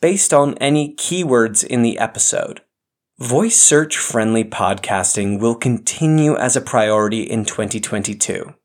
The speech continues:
This is especially true as more people invest in voice-enabled gadgets like smart speakers. Podcasters will soon have to create S E O-focused content to ensure their show appears through various voice searches.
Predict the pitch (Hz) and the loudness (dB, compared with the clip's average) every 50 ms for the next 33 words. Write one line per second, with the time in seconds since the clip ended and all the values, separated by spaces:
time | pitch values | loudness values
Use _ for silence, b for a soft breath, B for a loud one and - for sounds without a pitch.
0 | _ _ _ _ _ - - - - - 113 123 - - - - 139 120 107 113 | _ _ _ _ _ -16 -10 -8 -4 -2 0 0 2 0 0 2 0 2 2 2
1 | 107 104 - - - - - 135 151 156 - - 147 143 143 131 131 - - - | 2 2 2 2 2 6 6 6 8 6 4 2 2 2 2 0 0 -4 -4 0
2 | 151 151 143 131 110 92 - - 117 110 110 107 104 104 110 120 131 147 160 156 | 4 4 6 6 4 4 2 0 0 2 2 4 4 6 6 6 6 4 2 0
3 | - - 151 139 - 123 120 - - 117 117 104 104 110 110 - - - - 123 | -2 -6 -6 -4 0 0 0 2 2 2 2 2 2 0 0 0 -2 -2 -2 -2
4 | 117 113 104 101 107 120 139 147 - - - - 127 120 117 117 104 110 113 107 | -2 -2 -2 0 0 2 2 2 2 0 0 0 0 2 0 2 2 0 0 0
5 | 110 - - 110 104 110 110 - 110 113 113 - - 123 113 113 120 117 - - | -2 -2 0 2 2 2 0 0 -2 0 0 0 0 0 0 -2 -2 0 0 2
6 | - - - 147 139 139 - - - - - 208 208 208 - 82 - - - - | 4 4 4 4 4 2 2 2 0 0 0 0 -4 -4 -6 -8 -8 -8 -10 -10
7 | - - _ _ _ - - 160 175 185 - - 185 180 170 - - 165 160 160 | -10 -10 _ _ _ -4 0 2 2 2 2 0 0 0 0 0 0 0 0 0
8 | 135 120 113 104 - - - - - 143 147 143 143 143 143 131 - - - - | 0 0 0 0 2 2 4 4 4 4 4 4 4 4 2 -2 -4 -8 -6 -2
9 | - 127 127 - - - 127 120 - - 123 120 110 107 107 107 - - - 185 | 0 0 0 0 -2 -4 -4 -4 -4 -2 0 0 0 0 -2 -4 -6 -2 0 2
10 | 190 - - 190 165 131 127 127 - - 123 110 104 - 107 98 - - - - | 2 4 2 4 4 4 4 4 2 2 0 0 0 0 -4 -4 -4 -4 -6 -4
11 | - 151 151 156 156 - - 139 127 - - - - 127 117 110 - - - - | 0 2 2 2 2 2 0 0 0 -2 -2 -4 -2 -2 -2 0 0 0 0 2
12 | - 156 160 165 170 160 131 127 127 131 127 123 - - 135 120 117 120 - 120 | 2 4 4 4 4 4 4 4 4 4 4 2 0 2 2 2 2 2 0 -2
13 | 117 - - - - 208 208 185 131 113 107 107 - - - - - - 139 135 | -4 -6 -8 -6 -2 2 2 2 2 2 0 -2 -4 -8 -8 -8 -6 -4 -2 0
14 | 139 139 139 170 160 117 - 110 107 110 117 123 143 147 - 156 175 202 233 226 | 2 2 2 2 0 0 0 2 4 4 4 2 2 0 -2 0 2 2 4 4
15 | - - - 110 - - - - - - - - - | 2 2 0 -2 -4 -8 -10 -10 -10 -10 -12 -14 -14